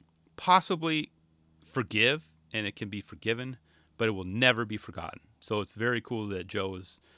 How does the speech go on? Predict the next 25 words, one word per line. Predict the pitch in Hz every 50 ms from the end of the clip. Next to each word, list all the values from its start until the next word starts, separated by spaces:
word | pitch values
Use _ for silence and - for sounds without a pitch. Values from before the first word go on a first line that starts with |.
| - _ _ _ _ _ _ _ _ - -
brave | - 131 135 143 139 123
enough | 117 104 95 92 95 - -
to | - - 104 101 98 98 92 90 95 - _ _ _ _ _ _ -
do | - - 113 107
this | 101 101 -
documentary. | - 110 92 95 - 98 92 87 87 - - - _
So | - - - 87 85 82 90
your | 90 98
courage | - - 135 127 123 120 117 -
to | - 113
speak | - - - 123 113 -
up | 123 113 107 -
did | - 101
not | 95 101 110 117 117 117 -
go | - 123 110 104 101
unnoticed, | 104 104 101 95 92 92 87 90 -
Joe. | - 85 82 82 85 - _ -
So | - 92
well | 90 92 98 101 107 104
done, | 98 95 85 82
man. | 82 82 82 85 87 - - - _ _ _ - - - _ _ _ - - - _ _ _ - - - _ _ _ - - _ _ _ _ - - _ _ _ _ - - - _ _ _ _ - - _ _ _ _ - - - _ _ _ - -
Great | - 131 131 131 120
job | - 131 123 123 123 -
to | - - 127 120 120
Amar | 117 113 110 110 110 113 120 127 131 135 131 -